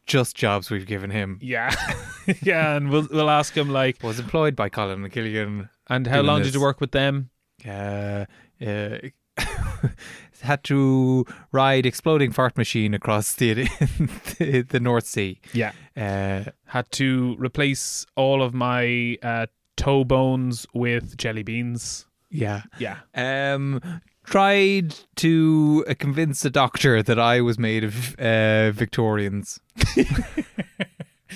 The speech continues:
Speaker 2: Um, tried to, uh, commit a coup in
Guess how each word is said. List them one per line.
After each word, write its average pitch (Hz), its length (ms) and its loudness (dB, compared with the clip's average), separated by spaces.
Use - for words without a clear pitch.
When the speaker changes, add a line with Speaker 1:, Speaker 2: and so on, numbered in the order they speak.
Speaker 2:
Um, 127 520 2
tried 175 480 2
to, 170 680 2
uh, 139 300 2
commit 180 680 0
a - 80 2
coup 160 520 2
in 143 760 0